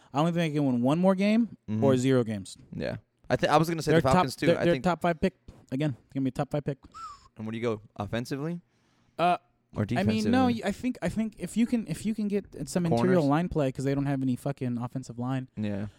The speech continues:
Speaker 1: If you can get an offensive line, that, that's, that's your first move 'cause they're deep.
Speaker 2: Well, they, didn't they lose their, their, uh,
Speaker 1: Left
Speaker 2: their
Speaker 1: tackle.
Speaker 2: center?
Speaker 1: Oh,
Speaker 2: And,
Speaker 1: oh, I don't
Speaker 2: um,
Speaker 1: know if they lost their center. They did lose Joe Thomas.
Speaker 2: I think it's their center.
Speaker 1: No, Joe Thomas is their left tackle.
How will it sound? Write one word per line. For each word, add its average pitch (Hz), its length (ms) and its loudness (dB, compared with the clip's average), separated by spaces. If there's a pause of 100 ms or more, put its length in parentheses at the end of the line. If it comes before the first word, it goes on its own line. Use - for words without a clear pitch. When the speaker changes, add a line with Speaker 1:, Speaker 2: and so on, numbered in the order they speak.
(120)
Speaker 1:
If 135 140 -4
you 175 100 2
can 196 140 0
get 196 100 0
an 190 60 0
offensive 185 420 -2
line, 185 500 0
that, 160 220 0
that's, 160 300 0
that's 156 260 0
your 147 120 0
first 147 360 -2
move 151 160 0
'cause 151 240 -2
they're 170 240 2
deep. 123 220 -8
Speaker 2:
Well, 190 80 4
they, 139 120 4
didn't 170 400 0
they 214 100 0
lose 160 240 2
their, 127 440 4
their, 113 280 2
uh, 95 320 2
Speaker 1:
Left 135 80 0
Speaker 2:
their 113 80 0
Speaker 1:
tackle. 147 180 4
Speaker 2:
center? 175 220 -2 (240)
Speaker 1:
Oh, 147 220 6
Speaker 2:
And, 139 140 2
Speaker 1:
oh, 135 120 2
I 127 160 4
don't 127 140 2
Speaker 2:
um, 120 40 0
Speaker 1:
know 120 60 -2
if 110 80 -8
they 113 80 -6
lost 110 200 -6
their 117 60 -12
center. 120 220 -4
They 127 120 -2
did 143 200 -4
lose 131 180 0
Joe 120 160 -2
Thomas. 117 480 -4 (460)
Speaker 2:
I - 20 -6
think 135 140 -6
it's 135 100 -8
their 110 80 -10
center. 117 240 -10 (540)
Speaker 1:
No, 156 120 2
Joe 143 120 4
Thomas 180 240 2
is 143 80 -4
their 127 80 0
left 120 140 -2
tackle. 113 260 -6